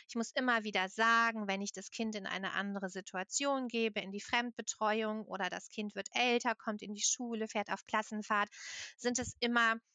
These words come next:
Stressoren, sowohl für das betroffene Kind wie auch für die Eltern. Und es kann halt zu einer inneren Anspannung führen. Und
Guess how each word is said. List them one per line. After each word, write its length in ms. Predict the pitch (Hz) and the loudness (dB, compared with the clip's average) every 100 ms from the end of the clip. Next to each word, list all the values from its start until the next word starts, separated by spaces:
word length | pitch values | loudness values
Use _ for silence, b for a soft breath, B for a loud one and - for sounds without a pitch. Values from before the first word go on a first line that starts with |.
| _ | _
Stressoren, 920 | - - 226 208 - 214 208 208 233 302 453 | -2 2 0 0 -4 2 4 4 4 0 -2
sowohl 320 | - 185 185 | -4 -4 -4
für 220 | 196 - 190 | -4 -4 -2
das 240 | 175 - | -4 -4
betroffene 600 | - - 185 185 185 175 | -12 -4 -2 -2 -6 -10
Kind 420 | - 240 285 349 | -2 0 0 -4
wie 120 | 196 | -2
auch 140 | 175 185 | -2 -2
für 180 | - - | -8 -8
die 200 | 175 - | -6 0
Eltern. 600 | 185 185 196 247 247 311 B B B | 2 4 2 4 2 2 B B B
Und 160 | - 233 | -2 0
es 120 | 240 | -2
kann 240 | - 240 233 | 0 2 2
halt 140 | 226 | 0
zu 120 | - | -2
einer 200 | 226 208 | -2 0
inneren 340 | 214 226 208 202 | 2 2 2 0
Anspannung 680 | 185 214 - 180 175 175 175 | 0 2 2 2 -2 -6 -12
führen. 680 | - 202 196 190 170 160 - _ | -8 -6 -4 -4 -6 -8 -16 _
Und 220 | - 208 | -6 -4